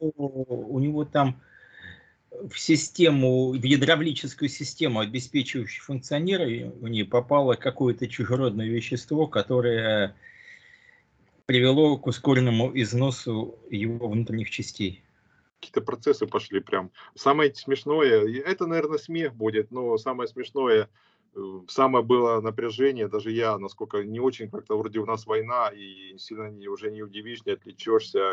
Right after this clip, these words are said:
Speaker 2: я наблюдал за тем, как прилетела, <clears throat> ну, я не знаю, как правильно, Нэнси Пелоси, правильно ведь, э, в Тайвань.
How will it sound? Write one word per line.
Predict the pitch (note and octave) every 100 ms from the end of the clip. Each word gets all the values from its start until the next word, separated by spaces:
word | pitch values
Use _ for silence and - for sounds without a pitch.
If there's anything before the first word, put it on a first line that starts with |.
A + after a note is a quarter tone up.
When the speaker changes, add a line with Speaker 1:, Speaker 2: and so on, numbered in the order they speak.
| F#2
Speaker 2:
я | G2 G2+ F#2+
наблюдал | F#2+ F#2+ F#2+ F#2
за | F2 F#2
тем, | - G#2+ G#2+
как | A#2 - _ _ _ _ _ _
прилетела, | A2 A2 A2 A2 A2+ A2 G2+ G2 G2 -
<clears throat> | B2 A2 - _ _ _ _ _ -
ну, | A2+
я | A2+
не | A#2+
знаю, | G#2 G#2
как | G2
правильно, | A2 G#2+ A2 A#2
Нэнси | A2+ A2
Пелоси, | F#2 A#2+ C3+ D#3+ A2+
правильно | F2+ A2 C3+ A2
ведь, | F2+ E2
э, | G#2+ G2 G2 F#2+ - -
в |
Тайвань. | G#2+ G2 F#2+ A2 -